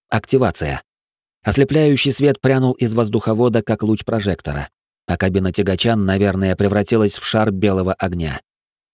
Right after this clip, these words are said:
Уши пронзил нарастающий визг тормозов. Трейлер, внутри которого мы находились, резко изменил направление движения, скорость и даже немного наклонился,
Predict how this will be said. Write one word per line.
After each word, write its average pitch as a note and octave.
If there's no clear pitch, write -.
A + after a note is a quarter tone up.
Уши D#3
пронзил C#3
нарастающий B2
визг G#2+
тормозов. F#2+
Трейлер, G#2+
внутри F#2+
которого G2
мы G2
находились, G2
резко C3
изменил C3
направление A#2+
движения, A2
скорость A#2+
и G2
даже A2
немного A2+
наклонился, A2